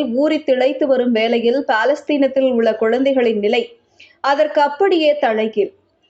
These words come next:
ஐக்கிய நாடுகள் சபையின் குழந்தைகளுக்கான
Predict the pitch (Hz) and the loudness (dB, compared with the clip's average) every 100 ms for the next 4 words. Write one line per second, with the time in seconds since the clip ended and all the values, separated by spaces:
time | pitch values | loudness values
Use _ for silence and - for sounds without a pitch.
0 | _ 220 262 285 320 302 277 269 269 277 | _ -2 0 0 0 2 2 0 2 0
1 | 269 254 262 269 277 262 254 269 269 262 | 0 0 2 0 2 0 2 2 2 0
2 | 269 247 | -2 -2